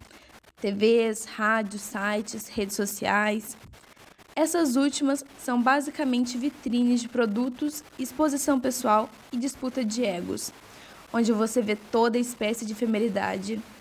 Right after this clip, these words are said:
As T Vs e plataformas digitais transmitem programas interativos e jogos onde você finge poder decidir o final de uma história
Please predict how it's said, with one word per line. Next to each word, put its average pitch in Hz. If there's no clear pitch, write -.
As 240
T 226
Vs 226
e 247
plataformas 226
digitais 240
transmitem 247
programas 254
interativos 381
e 262
jogos 220
onde 233
você 226
finge 233
poder 214
decidir 208
o 254
final 269
de 240
uma 240
história 214